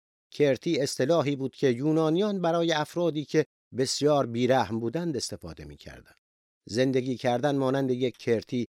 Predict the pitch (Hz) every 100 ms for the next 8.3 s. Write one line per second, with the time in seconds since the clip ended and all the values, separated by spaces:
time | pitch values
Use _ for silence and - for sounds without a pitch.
0 | _ - 127 147 156 139 170 196 175 151
1 | 165 156 151 147 151 143 160 156 143 143
2 | 139 127 123 113 123 123 117 110 110 113
3 | 113 107 107 101 104 95 - 120 98 _
4 | _ _ _ _ _ _ _ _ _ -
5 | 117 135 120 - 127 135 139 - 127 120
6 | 117 120 131 - _ - 127 - 143 165
7 | 185 147 156 165 - 135 - 110 110 90
8 | 90 117